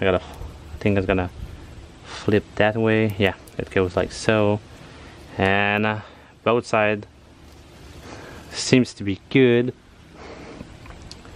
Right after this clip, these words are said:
There we go. This is the right colors. They go all to the right spots. Yep, so it's the same. We good. This is not gonna be the same.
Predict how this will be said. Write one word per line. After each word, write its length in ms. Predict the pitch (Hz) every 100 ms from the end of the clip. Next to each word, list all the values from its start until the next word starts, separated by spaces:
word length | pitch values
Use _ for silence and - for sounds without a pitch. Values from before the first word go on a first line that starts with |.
| - - - - -
There 120 | 104
we 100 | 92
go. 440 | 104 120 127 131 123 - - 131
This 240 | 117 -
is 320 | 110 101 - - - - - - - -
the 60 |
right 260 | 101 95 -
colors. 600 | - 107 107 107 104 - - - - - - - - - - - - - - - - - - - - -
They 180 | 113 98
go 220 | 98 98
all 400 | 104 113 110 110
to 60 | 104
the 60 |
right 280 | 101 101 101
spots. 640 | - - 113 110 113 - - - - - - - - - - - - - - - - -
Yep, 200 | 104 98 - -
so 140 | 104
it's 200 | 101 131
the 80 | 110
same. 380 | - 117 175 233 - - - - - -
We 80 | 107
good. 280 | 117 170 185 - - - - - - - - - - - - - -
This 180 | 135 117
is 100 | 110
not 160 | 113
gonna 120 | 104 98
be 100 | 98
the 80 |
same. 380 | - 120 139 151